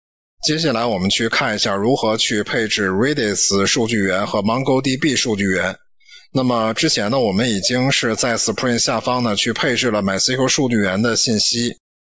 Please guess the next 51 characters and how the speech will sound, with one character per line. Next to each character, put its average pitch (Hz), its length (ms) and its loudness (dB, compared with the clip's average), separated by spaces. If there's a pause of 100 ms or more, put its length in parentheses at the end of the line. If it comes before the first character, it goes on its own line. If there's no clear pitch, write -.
(280)
我 113 140 0
们 120 140 0
要 143 100 0
添 143 240 0
加 143 180 0
的 135 120 0
Redis 131 520 0
数 123 220 0
据 120 80 0
源 95 260 0
呢， 110 100 0
是 120 140 0
承 113 380 0
接 139 240 0
这 135 240 0
个 95 200 -2
MySQL 92 460 -2
数 135 220 0
据 107 60 2
源 90 280 0
的。 107 160 0 (440)
所 127 200 0
以 120 80 -2
接 147 160 -2
下 151 140 0
来 107 100 0
呢， 113 80 0
我 101 60 0
们 92 140 -2
看 107 260 0
一 - 20 -2
下 104 220 0
Redis 127 600 0
数 123 220 0
据 117 80 -2
源 95 380 0
的 110 160 0
内 123 160 0
容 95 240 0
呢， 101 180 0 (340)
使 - 240 0
用 131 200 0
的 120 120 2
是 110 200 0
零 101 260 0
号 135 300 0
这 113 100 -2
个 101 100 -2
逻 95 140 0
辑 110 120 0
库， 113 340 0